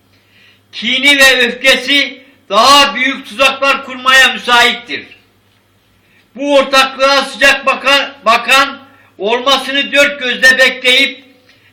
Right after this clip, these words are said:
elini ovuşturan yazar ve yorumcular köşelerinde çoktan fitne ateşini yakmışlardır.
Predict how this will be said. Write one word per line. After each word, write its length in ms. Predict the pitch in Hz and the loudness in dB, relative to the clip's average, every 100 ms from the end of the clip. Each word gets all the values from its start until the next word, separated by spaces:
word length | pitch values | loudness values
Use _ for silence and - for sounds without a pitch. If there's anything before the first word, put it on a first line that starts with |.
| - | -2
elini 380 | 226 254 269 | -2 -2 0
ovuşturan 960 | 294 277 277 269 - 254 269 277 233 - - _ - | 0 0 -2 -4 -6 0 2 2 -2 -18 -20 _ -4
yazar 480 | 196 240 262 277 269 | 0 2 2 2 4
ve 60 | |
yorumcular 920 | 269 262 254 254 240 202 247 262 277 - - - _ _ _ _ | 4 4 0 -2 -6 -2 2 4 2 -2 -16 -20 _ _ _ _
köşelerinde 1160 | 233 240 247 254 262 269 262 247 277 277 - - - - | -4 -4 2 4 6 4 2 0 0 0 -2 -18 -20 -6
çoktan 600 | 262 277 - 277 269 - | 0 0 0 -2 -2 -4
fitne 340 | 247 - 277 | -12 -4 2
ateşini 580 | 262 254 254 - 254 262 | 2 2 -2 -2 -6 -2
yakmışlardır. 840 | 262 233 226 214 254 262 254 147 | 0 0 -2 -10 0 2 2 -4